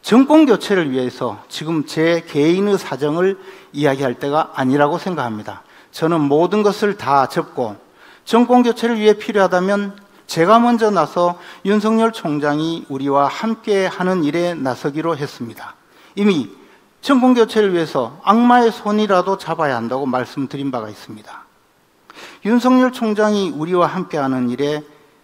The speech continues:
약간의 장애물이라도 있다면 제가 나서서 그 장애물을 치우겠습니다. 그래서 우리와 함께하는 일에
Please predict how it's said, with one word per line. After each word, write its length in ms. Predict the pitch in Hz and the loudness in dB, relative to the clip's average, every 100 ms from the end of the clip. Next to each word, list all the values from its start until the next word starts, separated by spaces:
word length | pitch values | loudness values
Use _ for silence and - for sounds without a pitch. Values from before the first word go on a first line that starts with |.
| _ _ _ _ _ _ - | _ _ _ _ _ _ -10
약간의 500 | - - 214 220 175 | -8 -4 0 0 -2
장애물이라도 800 | 165 202 180 151 143 135 117 | -2 -2 0 -2 -2 -4 -4
있다면 460 | 110 - 123 156 170 | -8 -8 -6 -4 -6
제가 340 | - 143 165 | -4 0 2
나서서 680 | 165 117 - 127 - 113 104 - | 0 -2 -4 -10 -8 -8 -10 -12
그 240 | - 147 | -8 -6
장애물을 840 | - 156 160 143 131 131 165 175 - - _ | -4 -4 -2 -2 -2 -4 -6 -8 -12 -20 _
치우겠습니다. 840 | - 262 226 127 - 101 101 - - - _ _ _ _ _ _ _ _ - - - - | -6 -4 -4 -6 -10 -16 -14 -18 -20 -20 _ _ _ _ _ _ _ _ -20 -16 -10 -2
그래서 380 | 165 180 196 | 0 4 2
우리와 340 | 165 156 196 190 | 2 2 6 6
함께하는 640 | - 277 262 240 208 185 151 | 6 0 2 4 4 2 0
일에 360 | 151 185 196 | 0 0 -2